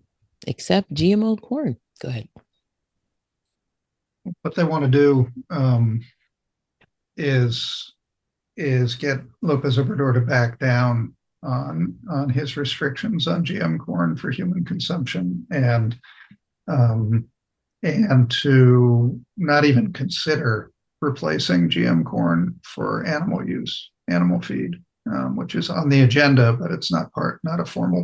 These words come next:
Speaker 2: part of the decree, um, with, with specific timelines for, uh, phasing out, um, G M feed corn imports. Um, but it's part of that larger self-sufficiency initiative, and Mexico and the United States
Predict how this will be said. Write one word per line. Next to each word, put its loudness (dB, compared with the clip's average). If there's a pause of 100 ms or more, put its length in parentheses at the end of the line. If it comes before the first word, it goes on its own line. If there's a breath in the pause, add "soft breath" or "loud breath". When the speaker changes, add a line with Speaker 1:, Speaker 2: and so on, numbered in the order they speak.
Speaker 2:
part -2
of -10
the -2
decree, -2 (920 loud breath)
um, -2 (160)
with, -4 (340)
with -2 (120)
specific -4
timelines -4 (340)
for, -6 (760)
uh, -4 (100)
phasing -2 (100)
out, -4 (380)
um, -6 (760)
G -6
M -2
feed -6
corn -4 (340)
imports. -4 (640 loud breath)
Um, 6
but 4
it's -2
part 4
of 2
that 0
larger -2
self-sufficiency -6 (280)
initiative, 0
and 6
Mexico 2 (120)
and -4
the 4
United 4
States 2